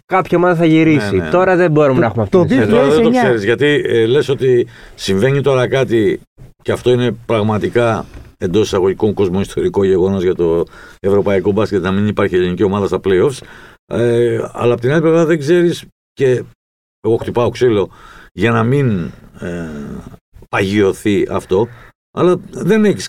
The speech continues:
Speaker 1: Ναι,
Speaker 2: κάποιο
Speaker 1: ναι, ναι.
Speaker 2: δείγμα αυτή τη στιγμή, ε, που να σου τονίζει την αισιοδοξία ότι του χρόνου θα επιστρέψουμε, Δημήτρη.
Speaker 1: Ακριβώς, ότι είναι η εξαίρεση
Speaker 2: Ναι.
Speaker 1: φέτος.
Speaker 3: Το
Speaker 2: Μπράβο,
Speaker 3: δύο χιλια,
Speaker 2: ότι είναι η εξαίρεση, σωστά.
Speaker 3: το δύο χιλιάδες εννιά ήταν το πικ. Δηλαδή, ή-,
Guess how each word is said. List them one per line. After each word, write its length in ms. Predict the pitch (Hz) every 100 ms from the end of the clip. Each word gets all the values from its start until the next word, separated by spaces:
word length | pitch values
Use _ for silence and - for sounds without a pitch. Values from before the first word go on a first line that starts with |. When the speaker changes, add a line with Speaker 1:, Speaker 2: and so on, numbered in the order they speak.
| -
Speaker 1:
Ναι, 60 |
Speaker 2:
κάποιο 240 | - 160 151
Speaker 1:
ναι, 100 | 160
ναι. 340 | 147 104 95
Speaker 2:
δείγμα 520 | 92 107 151 120 113 107
αυτή 240 | - 123
τη 140 | 110
στιγμή, 600 | 104 113 98 120 120 98 - _ _ _ _
ε, 160 | 87 92
που 120 | 120
να 140 | 120 113
σου 460 | - 113 107 98 -
τονίζει 420 | 117 113 131 117
την 160 | 101 110
αισιοδοξία 640 | 104 104 101 92 113 113
ότι 260 | 104 - 95
του 120 | 98
χρόνου 220 | 95 104
θα 60 | 90
επιστρέψουμε, 520 | 87 82 95 - 85
Δημήτρη. 240 | 78 82 85
Speaker 1:
Ακριβώς, 360 | 120 104 95
ότι 140 | 101 107
είναι 100 | 107
η 40 |
εξαίρεση 480 | 95 117 101 95 95
Speaker 2:
Ναι. 80 | 101
Speaker 1:
φέτος. 260 | - 120
Speaker 3:
Το 100 | 135
Speaker 2:
Μπράβο, 120 | 131
Speaker 3:
δύο 100 | 175 123
χιλια, 120 | 170
Speaker 2:
ότι 100 | -
είναι 100 | 117
η 40 |
εξαίρεση, 440 | 101 - 104 101 -
σωστά. 160 | -
Speaker 3:
το 100 | 117
δύο 100 | 135
χιλιάδες 240 | 165 190 170
εννιά 160 | 180
ήταν 180 | 160 139
το 100 | 131
πικ. 240 | - 139 - - _ _ _
Δηλαδή, 320 | - 127 147 135
ή-, 160 | 139